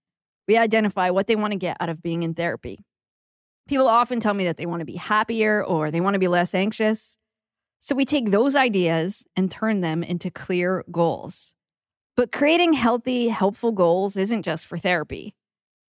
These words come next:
Most people do better when they have some kind of goal that they're working on. Fitness goals, relationship goals, financial goals, or professional goals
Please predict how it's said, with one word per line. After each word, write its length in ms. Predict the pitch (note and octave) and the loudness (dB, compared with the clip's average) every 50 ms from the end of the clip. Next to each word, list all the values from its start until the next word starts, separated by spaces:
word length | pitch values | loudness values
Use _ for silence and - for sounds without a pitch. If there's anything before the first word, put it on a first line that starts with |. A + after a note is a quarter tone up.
| _ _ | _ _
Most 260 | G3+ A3+ D#4 - - | 2 2 2 2 0
people 240 | E4 D4 - B3+ A#3+ | -2 2 2 2 0
do 320 | G3+ F3+ F3+ A3+ D4+ E4 | 2 2 2 2 2 4
better 320 | B3+ G#3+ E3+ D#3+ E3+ F3 F#3 | 4 2 2 4 2 0 2
when 160 | G3 G3 G3 | 2 0 0
they 120 | G3+ G3+ | 2 2
have 260 | G#3+ G#3+ G3 F#3+ F#3+ | 2 2 2 0 0
some 240 | - - D#4+ F4 G4 | -2 -2 0 0 2
kind 200 | - D4 B3 A3+ | 2 2 2 2
of 80 | G#3 F#3+ | 0 2
goal 180 | F#3+ F3+ F3 | 2 2 4
that 120 | F3+ F#3 F3 | 2 2 2
they're 100 | F#3+ F3+ | 0 0
working 400 | F3 F#3 G#3+ A#3+ A#3+ G3 E3+ E3 | 2 2 0 0 -2 -4 -6 -6
on. 300 | C3+ G2+ C2+ - A3+ - _ _ _ _ _ _ _ | -6 -8 -10 -14 -16 -18 _ _ _ _ _ _ _
Fitness 360 | - C#4 C4+ C#4 C4 A#3 - | -2 0 2 2 2 0 2
goals, 600 | - B3 A#3+ A#3 A#3 A3+ A3+ A#3+ A#3 - - - _ _ _ _ _ _ _ _ | 2 2 4 6 6 4 4 2 -2 -6 -14 -20 _ _ _ _ _ _ _ _
relationship 680 | F3+ F3 E3+ E3+ F#3+ A#3 - C4 B3 A#3 - A3+ A3+ | -4 -2 0 2 0 0 2 0 0 0 0 -4 -2
goals, 560 | - G3+ G#3+ A3 A3 A3 A3 A3+ - - - _ _ _ _ _ _ _ _ | 0 0 2 4 4 2 2 0 -4 -12 -20 _ _ _ _ _ _ _ _
financial 440 | - D#3+ F#3 G3+ B3 C#4+ - C#4+ B3+ | -4 -2 2 2 2 2 2 2 2
goals, 520 | A#3 B3 A#3+ A#3 A#3+ B3 B3 - - - _ _ _ _ _ _ _ | 4 4 4 4 4 2 0 -4 -16 -20 _ _ _ _ _ _ _
or 240 | _ G3+ A#3+ B3+ C4 | _ 0 2 2 2
professional 520 | B3 - C#4 B3+ - E4 - - G#3+ D3+ | 0 -2 -2 0 0 -2 -2 -2 -4 -4
goals 400 | C#3+ - E2+ G#1 G1+ - - - | -4 -4 -6 -6 -8 -12 -16 -20